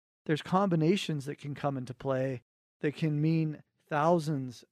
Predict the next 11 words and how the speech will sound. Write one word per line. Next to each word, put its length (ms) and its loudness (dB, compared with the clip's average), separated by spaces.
and 180 -10
thousands 520 2
of 140 -6
dollars 560 -4
it, 140 -2
more 280 4
in 160 -2
your 140 -2
pocket 500 -4
that, 300 -10
that 180 -10